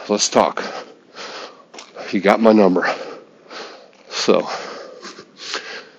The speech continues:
uh, I love you guys. And that's what I got this week. So, I do have a really good dad joke for you.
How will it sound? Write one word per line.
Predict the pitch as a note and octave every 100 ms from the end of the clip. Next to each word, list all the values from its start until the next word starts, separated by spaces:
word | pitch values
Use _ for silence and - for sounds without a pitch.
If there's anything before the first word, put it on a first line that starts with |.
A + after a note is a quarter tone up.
| _ -
uh, | - - F2+ D#2+
I | - - - - - - - B2+
love | G2+ G#2+ F#2
you |
guys. | F#2+ E2 F2+ - - - - - - - - - - _ _
And | G2
that's | G#2 -
what | G2
I | G#2
got | G2 -
this | G#2 -
week. | F#2+ - - - - -
So, | - A#2+ F2+ - - - - - - - - - - - - - _ -
I | G2+
do | G#2 G#2
have | G#2+
a | F#2+
really | G2 G#2 F#2
good | F#2+ E2
dad | G2+ A#2 G2+
joke | F#2+ E2+
for | - A2
you. | C3